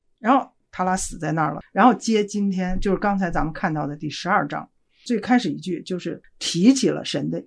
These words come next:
应许。十二章的前半段里面呢，就是三节里面，是亚伯兰的信心非常重要。但这里边特别突出的是有好几个“我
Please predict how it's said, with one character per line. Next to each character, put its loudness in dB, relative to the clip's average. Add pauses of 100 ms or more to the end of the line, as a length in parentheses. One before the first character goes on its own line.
(100)
应 8
许。 -4 (320)
十 -4
二 6
章 2
的 0
前 0 (260)
半 2
段 0
里 -4
面 -4
呢， -8
就 -8
是 -10
三 2
节 -2
里 -2
面， -10 (380)
是 6
亚 2
伯 -2
兰 0
的 -2
信 2
心 -2
非 2
常 0
重 -4
要。 -10 (400)
但 6
这 6
里 2
边 2
特 2
别 4
突 -2
出 0
的 2
是 -4
有 -6
好 -4
几 -2
个 -2
“我 -6